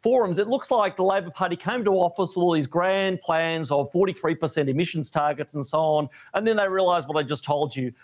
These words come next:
Uh, if they go too hard on certain industries, then they go out of business and the country goes broke. The problem is, it's one thing to exempt big business from these targets, but I don't get an exemption for my power bill. I don't get any sort of credit or, or rebate for the cost that I'm paying.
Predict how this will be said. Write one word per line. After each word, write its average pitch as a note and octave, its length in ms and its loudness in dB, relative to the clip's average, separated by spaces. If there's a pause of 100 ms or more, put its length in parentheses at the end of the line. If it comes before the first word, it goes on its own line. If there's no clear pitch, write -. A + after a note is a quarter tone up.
(120)
Uh, D3+ 200 2
if F3 140 -2
they E3+ 120 2
go G3 200 0
too F#3 240 -2
hard D3+ 420 2
on C#3+ 400 0
certain F#3 380 -4
industries, D3+ 520 -2
then D3 400 0
they C#3+ 160 0
go D3 140 2
out C#3+ 140 2
of B2+ 80 -12
business C3+ 260 -8
and B2 80 -16
the C#3 60 -10
country C3+ 320 -4
goes B2+ 220 2
broke. C3 340 0 (240)
The - 80 -6
problem F#4 280 -2
is, B3 160 2
it's - 160 -4
one E4 180 0
thing - 200 0
to G3+ 100 2
exempt E3+ 460 0 (460)
big D#3 200 -2
business D#4+ 440 0
from E3+ 180 -4
these D3 160 2
targets, C3+ 460 -4
but A3+ 180 -4
I G#3+ 140 2
don't D4+ 160 -6
get A3 100 -2
an F3 80 -4
exemption E3+ 420 -2
for D3+ 120 -4
my C#3+ 160 0
power D4 320 2
bill. A#2+ 320 -6 (180)
I A#3+ 120 4
don't C4+ 200 0
get G#3 140 0
any F#3+ 200 2
sort F#3+ 220 0
of D3 120 -2
credit F#3+ 360 0
or, E3+ 340 4
or D#3+ 160 2
rebate F3 460 0
for E3 240 0
the D#3 80 0
cost - 340 -4
that C3+ 100 0
I'm D#4+ 200 0
paying. C3+ 460 -6